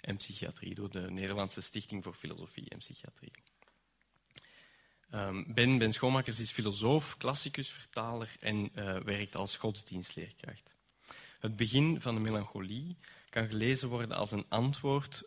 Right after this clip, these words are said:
of een weerwoord op rouw en melancholie van Freud. En net daarom leek het ons interessant om ook een andere stem aan het woord te laten, en wel die van Johan de Groef.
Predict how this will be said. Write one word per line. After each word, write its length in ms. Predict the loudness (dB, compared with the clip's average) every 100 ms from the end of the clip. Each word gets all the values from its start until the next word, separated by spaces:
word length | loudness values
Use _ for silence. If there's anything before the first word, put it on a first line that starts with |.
| -12
of 160 | -8
een 140 | -6 -2
weerwoord 760 | 2 2 2 -2 -4 -6 -14 -20 -10
op 200 | -6 -6
rouw 460 | -2 2 4 4 2
en 120 | -2
melancholie 680 | 0 0 -2 -4 -6 -6 -8
van 200 | -6 -8
Freud. 480 | -8 -8 -8 -10 -16 _ _ _ _ _ -20 -20 -20 -20 _ -2
En 120 | 4
net 240 | 4 2
daarom 680 | -8 2 6 8 8 4 2 0
leek 220 | -2 -2
het 140 | -2
ons 220 | 0 0
interessant 680 | 0 -2 -4 -2 0 -2 -6 -6
om 180 | -2
ook 120 | -2 -2
een 120 | 0
andere 340 | 4 4 2
stem 340 | -2 -2 -2 -2
aan 120 | -6
het 120 | -4
woord 260 | -6 -6 -6
te 80 |
laten, 400 | -6 -6 -8 -8
en 140 | -4 -2
wel 200 | 0 -2
die 140 | -4
van 280 | -2 -2 -2
Johan 340 | -4 -2 0 -2
de 80 | -6
Groef. 540 | -10 -14 -14 -20